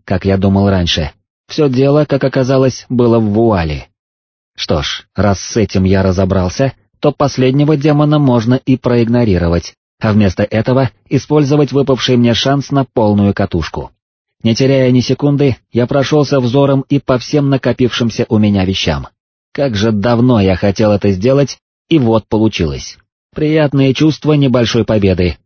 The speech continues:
а ещё море полезной информации. Для начала мой меч из металла внешнего мира. Как оказалось,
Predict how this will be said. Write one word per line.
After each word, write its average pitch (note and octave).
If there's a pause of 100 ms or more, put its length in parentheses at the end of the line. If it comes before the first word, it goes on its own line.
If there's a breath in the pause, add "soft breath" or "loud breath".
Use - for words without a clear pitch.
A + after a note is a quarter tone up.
(140)
а F#2
ещё G#2+ (220)
море B2
полезной G#2
информации. F#2 (540)
Для F#2+
начала C3+
мой B2
меч A#2
из A2
металла A2
внешнего G#2
мира. F2 (420)
Как B2+
оказалось, C3